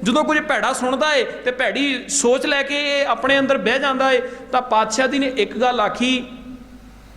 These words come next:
ਕਹਿੰਦੇ ਵੀ ਇਹ ਜਿਹੜੇ ਵਿਚਾਰ ਬੰਦੇ ਤੇਰੇ ਅੰਦਰ ਆਉਂਦੇ ਨੇ ਨਾ, ਇਹਨਾਂ ਨੂੰ ਰੋਕਿਆ ਤੇ ਨਹੀਂ ਜਾ ਸਕਦਾ।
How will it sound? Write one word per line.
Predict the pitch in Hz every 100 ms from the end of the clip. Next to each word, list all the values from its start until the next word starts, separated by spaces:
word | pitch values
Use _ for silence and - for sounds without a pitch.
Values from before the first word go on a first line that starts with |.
| -
ਕਹਿੰਦੇ | 285 330
ਵੀ | 339
ਇਹ | 320 277
ਜਿਹੜੇ | 285 302
ਵਿਚਾਰ | 254 180 190 180 233 262
ਬੰਦੇ | 226 214 254 262 254 - - - 233
ਤੇਰੇ | 247 240
ਅੰਦਰ | 226 254 240
ਆਉਂਦੇ | 202 202 269
ਨੇ | 220
ਨਾ, | 185 - - - - - - - - - - - - - 254
ਇਹਨਾਂ | 311
ਨੂੰ | 330 254
ਰੋਕਿਆ | 190 214 247
ਤੇ | -
ਨਹੀਂ | 220 277
ਜਾ | 233
ਸਕਦਾ। | - 180 170 139 -